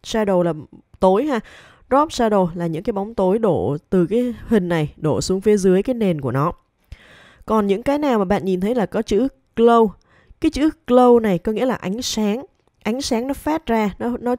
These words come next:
chiếu ra những cái quầng sáng ở xung quanh cái chủ thể của mình. Thì ở đây á, là chúng ta sẽ có là hai cái glow là inner glow và outer glow. Thì inner có nghĩa là nó đổ vào trong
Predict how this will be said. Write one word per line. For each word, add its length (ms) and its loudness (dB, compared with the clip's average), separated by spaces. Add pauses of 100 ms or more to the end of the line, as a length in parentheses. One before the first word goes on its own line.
chiếu 300 0
ra 240 -2
những 180 -8
cái 100 -8
quầng 260 -4
sáng 320 -4
ở 100 -6
xung 280 -6
quanh 320 -4
cái 260 -4
chủ 240 -4
thể 200 -2
của 140 -6
mình. 180 2 (540)
Thì 180 4
ở 120 8
đây 240 6
á, 80 6
là 160 2
chúng 200 -4
ta 140 0
sẽ 320 -2 (100)
có 280 -2
là 180 -2
hai 300 -4
cái 260 0
glow 320 4
là 200 -2 (100)
inner 480 0
glow 280 2 (160)
và 260 -6 (300)
outer 260 -2 (100)
glow. 260 0 (720)
Thì 220 4 (140)
inner 480 2 (100)
có 100 0
nghĩa 160 -2
là 160 0
nó 220 -2
đổ 240 0
vào 160 0
trong 260 -4